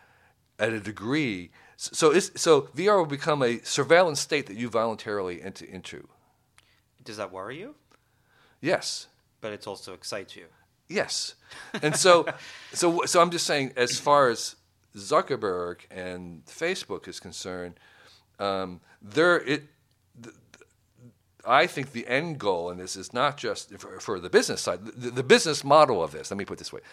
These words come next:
Speaker 1: The business model of this is the data that they're gonna, to collect, from this.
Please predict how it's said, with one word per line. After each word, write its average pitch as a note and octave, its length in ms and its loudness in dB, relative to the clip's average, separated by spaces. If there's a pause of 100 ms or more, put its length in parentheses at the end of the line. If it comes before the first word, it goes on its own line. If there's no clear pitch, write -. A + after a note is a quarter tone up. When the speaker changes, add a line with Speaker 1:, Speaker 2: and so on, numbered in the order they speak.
Speaker 1:
The A2 80 -12
business D#3+ 300 -6
model A2 260 0
of D#2+ 80 -8
this D#2 240 -10 (320)
is F#2+ 340 -8 (280)
the E2+ 80 -18
data F2 300 -6
that D2 180 -20
they're E2 100 -12
gonna, D2+ 260 -14 (580)
to - 80 -20
collect, - 540 -8 (400)
from E2 200 -10
this. - 300 -16